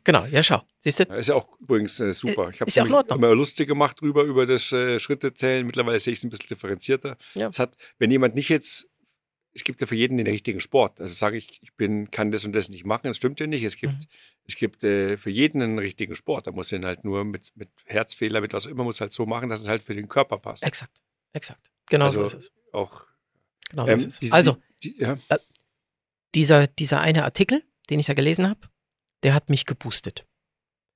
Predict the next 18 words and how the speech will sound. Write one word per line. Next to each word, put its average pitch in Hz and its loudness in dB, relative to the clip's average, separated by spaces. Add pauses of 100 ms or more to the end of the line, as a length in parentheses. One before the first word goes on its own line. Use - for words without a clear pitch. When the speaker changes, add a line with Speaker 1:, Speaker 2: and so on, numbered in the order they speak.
(220)
Speaker 1:
Und 139 2
da 139 6
ging's 175 4
nicht 165 4
mehr 131 2
darum, 175 0 (460)
ob - 2
die 127 4
Schuhe 175 4 (720)
für, 123 4
fürs - -2
Laufen, 139 2 (200)
ob - -6
die 147 0
gut - -2
erreichbar 123 -2
sind. 98 -4 (560)
Ja? 165 8